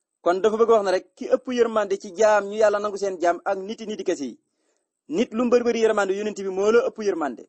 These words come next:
Yonent bi boobu nag yaquudu dana womat arhamul unaasi, ki ëpp yërmande ci nit ñi bil xibaat ànd koog jaam ñi. Dana womatal lii jëmee ci man mastakana la nëbbutu. Dégg nga,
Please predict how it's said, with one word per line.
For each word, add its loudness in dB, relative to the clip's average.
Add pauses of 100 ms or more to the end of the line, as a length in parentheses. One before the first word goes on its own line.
(140)
Yonent -4
bi -2
boobu -2
nag 0 (420)
yaquudu 2
dana 4
womat 2
arhamul 0
unaasi, -2 (100)
ki -10
ëpp 2
yërmande 0
ci -10
nit -6
ñi -10
bil 0
xibaat 2
ànd 0
koog -6
jaam 2
ñi. -12 (380)
Dana 2
womatal 2
lii -6
jëmee 0
ci -4
man -2
mastakana 0
la 2
nëbbutu. -6 (720)
Dégg 0
nga, -6